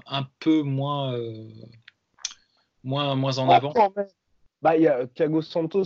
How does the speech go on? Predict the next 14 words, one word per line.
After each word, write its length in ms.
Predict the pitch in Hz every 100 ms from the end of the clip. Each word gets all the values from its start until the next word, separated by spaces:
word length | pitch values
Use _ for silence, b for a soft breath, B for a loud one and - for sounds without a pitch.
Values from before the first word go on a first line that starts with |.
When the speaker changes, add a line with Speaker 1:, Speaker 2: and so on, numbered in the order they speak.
| -
Speaker 2:
il 80 | 139
l'a 100 | 131
pas 160 | 143
fait 140 | 131 143
du 120 | 135
tout, 140 | -
mais 260 | 285 165 135
Anthony 420 | 131 - 160 131
Smith, 220 | - 277 -
c'était 200 | 123 127
impressionnant, 560 | 120 - 123 175 240
j'ai 140 | 233 139
trouvé, 300 | - 127 123
hein. 100 | 110